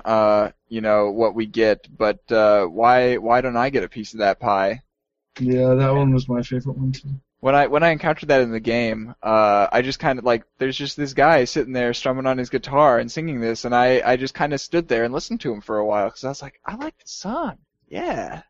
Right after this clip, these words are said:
Speaker 1: <laughs>
Speaker 2: And then you found that it's on SoundCloud.
Speaker 1: Uh-huh.
Speaker 2: How about that?
Speaker 1: N B A.
Speaker 2: And free to download. How about that?
Speaker 1: Well, that's how SoundCloud,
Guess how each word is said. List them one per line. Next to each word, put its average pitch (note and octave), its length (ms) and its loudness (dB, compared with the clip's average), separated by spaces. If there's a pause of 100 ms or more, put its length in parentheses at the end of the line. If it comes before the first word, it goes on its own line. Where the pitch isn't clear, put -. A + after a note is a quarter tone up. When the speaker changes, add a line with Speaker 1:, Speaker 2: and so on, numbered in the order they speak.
(220)
Speaker 1:
<laughs> - 0 -
Speaker 2:
And - 1000 0
then D#3 180 6
you E3 100 6
found F3+ 220 4
that E3+ 80 4
it's F3+ 140 0
on G3 100 4
SoundCloud. A#3+ 500 0 (340)
Speaker 1:
Uh-huh. F3+ 300 2 (220)
Speaker 2:
How A#2+ 120 0
about D3 220 4
that? F#3 60 -2
Speaker 1:
N G3 120 0
B A#3 40 2
A. B2+ 220 -4 (1600)
Speaker 2:
And A#2+ 120 -8
free D3 160 0
to F#3 80 4
download. F#3+ 540 2 (260)
How G#2 200 -8
about C3+ 240 0
that? G3+ 220 2 (440)
Speaker 1:
Well, C3 140 0
that's B2+ 140 2
how C3+ 100 0
SoundCloud, D#3 540 -2